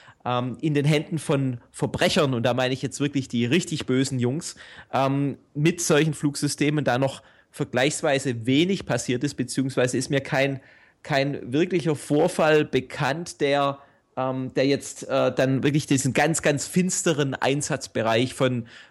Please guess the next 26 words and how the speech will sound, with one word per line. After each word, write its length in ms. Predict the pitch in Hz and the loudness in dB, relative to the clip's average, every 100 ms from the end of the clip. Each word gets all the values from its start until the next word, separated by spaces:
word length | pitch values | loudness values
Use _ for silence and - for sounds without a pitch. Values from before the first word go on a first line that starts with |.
| _ - | _ -2
ja, 280 | 117 117 - | 0 0 -2
Hobbyflugsystemen 1300 | 160 190 165 147 135 - 139 - 135 - 127 127 127 | -2 -2 -2 -2 -4 -4 -4 -4 -10 -4 -4 -2 -4
in 120 | 117 | -2
irgendeiner 340 | 127 127 123 | 0 0 -2
Form 300 | 113 117 127 | 0 0 0
nochmal, 480 | 123 117 117 110 110 - - - - | 0 0 2 2 0 -6 -20 -20 -4
ähm, 300 | 110 113 107 | -2 0 0
bestätigt 580 | 120 - 117 120 123 - | 0 2 2 2 -2 -2
hätte. 240 | 110 107 | -2 0
Und, 180 | 90 117 | 0 0
und 300 | 120 113 - - | -2 -2 -6 0
dann 400 | 127 143 175 160 - - _ - | 2 4 2 -2 -8 -20 _ 0
werden 300 | 131 131 143 | 2 2 0
natürlich 380 | 131 147 135 | -2 -2 -2
die 120 | - 123 | -4 -4
Rufe 360 | 139 165 170 | -2 0 0
nach 240 | 127 120 - | 0 -2 -2
einer 600 | 120 123 123 113 - - | -2 0 0 -2 -6 -4
ganz 440 | 123 127 - - | 0 0 -2 -2
harten, 320 | 151 156 160 | -2 0 -4
rigorosen 640 | 135 131 120 117 143 156 147 | -2 -2 -2 2 2 2 -2
Regulierung 600 | 131 127 123 127 120 120 | -2 0 0 0 0 0
noch 140 | 113 | -2
viel, 180 | - 131 | 2 0
viel 180 | 131 110 | 2 2
lauter. 420 | 95 104 90 | 4 2 -2